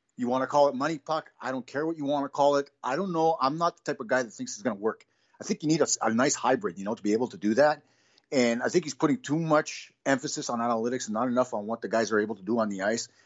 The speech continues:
And I think that's why that team's defense suffers. So it's a big year for Dubas. He's on the hot seat for sure. If he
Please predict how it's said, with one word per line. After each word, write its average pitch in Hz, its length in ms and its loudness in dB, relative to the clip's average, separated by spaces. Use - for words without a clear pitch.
And 107 80 0
I 110 60 2
think 123 180 0
that's 123 260 2
why 135 200 4
that 117 360 -4
team's 113 260 -8
defense 104 420 -8
suffers. 117 500 -4
So 139 120 0
it's 131 120 -2
a 131 60 2
big 156 280 0
year 143 140 0
for 113 140 -8
Dubas. - 360 -16
He's 170 480 -4
on 139 280 2
the 127 80 0
hot 123 300 -2
seat 135 220 -8
for 123 140 -4
sure. 117 340 -2
If 101 200 -10
he 175 240 -10